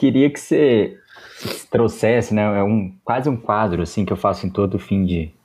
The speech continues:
de conversa, que é de você indicar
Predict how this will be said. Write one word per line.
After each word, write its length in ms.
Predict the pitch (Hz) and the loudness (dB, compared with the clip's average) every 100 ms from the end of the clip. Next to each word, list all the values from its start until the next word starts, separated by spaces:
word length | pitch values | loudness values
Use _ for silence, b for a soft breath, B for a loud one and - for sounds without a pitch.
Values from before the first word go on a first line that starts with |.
| _ _ _ | _ _ _
de 100 | - | -8
conversa, 540 | - 82 85 107 - _ _ b b b b b b _ _ | -2 0 2 0 -2 _ _ b b b b b b _ _
que 140 | 127 | 0
é 100 | 131 | 0
de 220 | 135 127 | -2 -2
você 320 | 139 143 - | 0 0 0
indicar 760 | 143 156 139 170 151 131 120 | 0 0 0 0 0 -2 -2